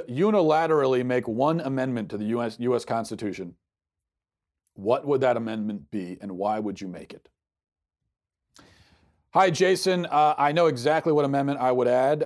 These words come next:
I have long believed that there is a big problem with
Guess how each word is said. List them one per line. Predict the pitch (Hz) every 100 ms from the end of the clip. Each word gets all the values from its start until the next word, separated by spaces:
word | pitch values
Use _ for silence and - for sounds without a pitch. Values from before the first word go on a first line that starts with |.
| -
I | 123 127
have | 127 117
long | 120 135 143
believed | 135 127 123 131 120 - 107
that | 113 104
there | 117
is | 113 110
a | 107
big | 98 127 120
problem | - 120 113 117 113 110 107 _ _ _ _ _ _ _ _ _ _ _
with | 110 117 104 -